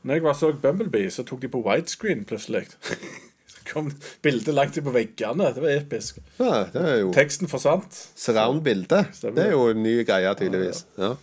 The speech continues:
Speaker 1: Eh, Sander Haugnes Måseide sier at Lion King kommer han til å boykotte.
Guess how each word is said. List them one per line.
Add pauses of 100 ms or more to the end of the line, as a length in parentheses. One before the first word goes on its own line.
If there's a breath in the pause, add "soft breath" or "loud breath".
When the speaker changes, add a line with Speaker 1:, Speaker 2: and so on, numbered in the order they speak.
(800 soft breath)
Speaker 1:
Eh,
Sander
Haugnes
Måseide
sier
at
Lion
King
kommer
han
til
å
boykotte.